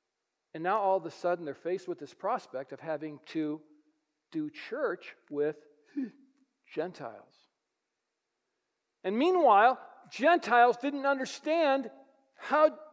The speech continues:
Jewish people thought. So you had this incredible variety of thoughts,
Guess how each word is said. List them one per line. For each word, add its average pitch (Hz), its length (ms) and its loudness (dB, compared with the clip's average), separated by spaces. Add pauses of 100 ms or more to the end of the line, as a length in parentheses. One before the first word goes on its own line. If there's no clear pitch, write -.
(140)
Jewish 359 380 4
people 220 280 -2
thought. 151 460 0
So 262 120 8
you 247 160 2
had 262 280 2
this 233 240 0 (260)
incredible 294 800 4 (540)
variety 262 640 8
of 269 120 4
thoughts, 180 540 0